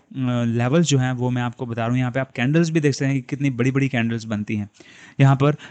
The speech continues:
अ, यहाँ पर जो है, अ, अभी फ़िलहाल ये इस लेवल पर है, अ, हमें देखना पड़ेगा कि ये क्लोजिंग कहाँ पर देता है। और लेवल्स मैं आपको बता देता हूँ, वन आवर का टाइम फ्रेम है।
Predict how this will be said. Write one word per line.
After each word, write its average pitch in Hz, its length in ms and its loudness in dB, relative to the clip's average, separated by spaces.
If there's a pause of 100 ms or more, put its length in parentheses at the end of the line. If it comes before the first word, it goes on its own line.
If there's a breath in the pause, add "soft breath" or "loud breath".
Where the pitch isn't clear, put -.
अ, 135 260 2 (120)
यहाँ 131 320 0
पर 165 240 4
जो 147 120 4
है, 147 220 2
अ, 120 1160 -4
अभी 131 180 0
फ़िलहाल 131 380 2
ये 139 140 4
इस 139 120 0
लेवल 131 220 2
पर 123 160 -2
है, 127 160 -2 (440 loud breath)
अ, 135 60 -2
हमें 131 280 2
देखना 127 240 4
पड़ेगा 135 280 2
कि 139 120 -2
ये 135 160 4 (120)
क्लोजिंग 131 360 2
कहाँ 120 200 -2
पर 123 140 -2
देता 120 260 -2
है। 127 180 -4 (440 loud breath)
और 127 360 4
लेवल्स 131 480 0
मैं 151 100 2
आपको 135 200 -2
बता 127 220 -2
देता 131 160 -2
हूँ, 135 120 2
वन 120 140 2
आवर 127 140 0
का 131 80 -4
टाइम 120 220 -2
फ्रेम 123 280 0
है। 135 140 -2